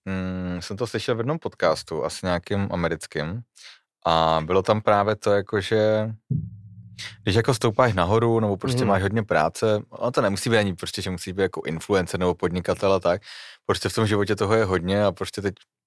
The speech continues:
Speaker 1: já jsem si, je i zdravý občas jako zabloudit nebo
Speaker 2: Mhm,
Speaker 1: něco
Speaker 2: mhm.
Speaker 1: takovýho.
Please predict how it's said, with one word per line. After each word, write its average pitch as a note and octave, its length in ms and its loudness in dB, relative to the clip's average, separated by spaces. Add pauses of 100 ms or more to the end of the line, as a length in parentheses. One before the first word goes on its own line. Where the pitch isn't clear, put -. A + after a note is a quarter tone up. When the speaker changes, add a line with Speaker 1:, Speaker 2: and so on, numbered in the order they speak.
(760)
Speaker 1:
já G2 60 0
jsem A#2+ 140 0
si, C3 240 2 (320)
je C3 100 4
i C#3+ 200 0
zdravý A2+ 360 2
občas F#2+ 240 -2
jako F#2+ 200 -2
zabloudit E2+ 520 0
nebo E2 140 0
Speaker 2:
Mhm, B2+ 100 4
Speaker 1:
něco B2+ 140 0
Speaker 2:
mhm. F2 40 -6
Speaker 1:
takovýho. F2+ 360 2